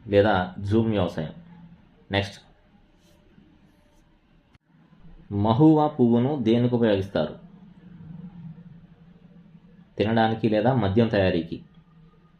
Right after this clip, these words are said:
నెక్స్ట్, పండానస్ చెట్ల ఆకులను దేనికి ఉపయోగిస్తారు? విస్తరాకుల తయారీకి. నెక్స్ట్, కోండులు అనే గిరిజన తెగ ఏ అడవులలో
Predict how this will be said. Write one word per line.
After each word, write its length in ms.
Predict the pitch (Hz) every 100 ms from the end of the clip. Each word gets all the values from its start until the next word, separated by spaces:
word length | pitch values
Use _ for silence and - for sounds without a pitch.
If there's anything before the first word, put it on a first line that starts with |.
| _ 98
నెక్స్ట్, 280 | 98 - - - _ _ - -
పండానస్ 580 | 110 135 151 151 151 -
చెట్ల 200 | 117 131 117
ఆకులను 320 | 117 113 113 120
దేనికి 240 | 107 110 110
ఉపయోగిస్తారు? 600 | 101 95 90 80 80 - - - _ _ _ _ _ _ _ _ _ _ _ _ _ _ _ _ _ _ _ _ _ _ _ _ - - -
విస్తరాకుల 440 | 92 - 127 123 107 101
తయారీకి. 440 | 92 85 80 - _ _ _ _ _ _ _ _ 92
నెక్స్ట్, 260 | 92 - - - _ _ - - 131
కోండులు 380 | 147 151 160 160
అనే 120 | 131 110
గిరిజన 300 | 113 123 127 113
తెగ 160 | 107 110 95 117 120 95
ఏ 100 | 123 117
అడవులలో 380 | 107 120 123